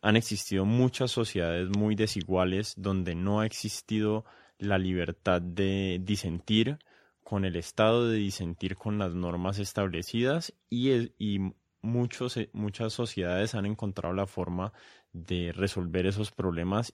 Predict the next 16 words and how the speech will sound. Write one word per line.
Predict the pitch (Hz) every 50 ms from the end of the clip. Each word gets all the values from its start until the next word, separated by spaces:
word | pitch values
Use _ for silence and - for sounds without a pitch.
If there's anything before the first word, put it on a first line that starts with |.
| _ -
y | - 104 98 92 90 92
generar | 92 95 87 85 82 82 82 - - -
una | - 101 98 95 95
sociedad | - 107 101 - 104 87 85 85
más | 90 92 92 92
igualitaria | 101 98 92 101 98 92 87 82 - 92 87 85 85 90 92 101 - - - - - - - _ -
y | - 92
más, | 92 90 85 82 80 82 82 85 87 87 87 90 - - - _
<clears throat> | - 214 - 208 190 160 120 92 87 - - - - - - - - - - - -
y | 104 107
donde | 104 98 98 90
haya | 87 85 95 98
más | 101 104 104 101
oportunidad | 110 101 - 104 101 104 - - 110 101 92 85 82 80 80 82
de | 85 87 85 95 95 95 92 95 95 87 -
expresión. | - 95 107 - - - - - - - - - 107 107 92 90 104